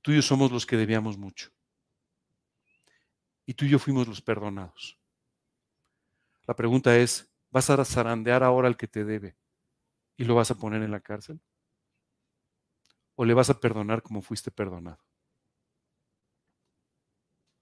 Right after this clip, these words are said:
Es tu decisión. Cuando el acreedor se enteró la mala acción de este hombre, dijo, "Entonces no te voy a perdonar la deuda.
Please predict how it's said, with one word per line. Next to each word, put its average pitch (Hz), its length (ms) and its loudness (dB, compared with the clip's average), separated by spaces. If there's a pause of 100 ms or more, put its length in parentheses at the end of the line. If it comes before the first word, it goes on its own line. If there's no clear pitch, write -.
(1080)
Es 117 100 -10
tu 110 140 -8
decisión. 92 400 -12 (3000)
Cuando 123 220 2
el 123 60 10
acreedor 123 380 4
se 160 100 0
enteró 123 500 2 (340)
la 123 100 0
mala 135 240 4
acción 135 340 -4
de 131 80 -2
este 120 220 -6
hombre, 110 360 -8 (1160)
dijo, 120 180 -2
"Entonces 135 300 2
no 139 160 -2
te 143 100 2
voy 135 100 6
a - 60 0
perdonar 113 400 -2
la 110 100 -2
deuda. 104 320 -8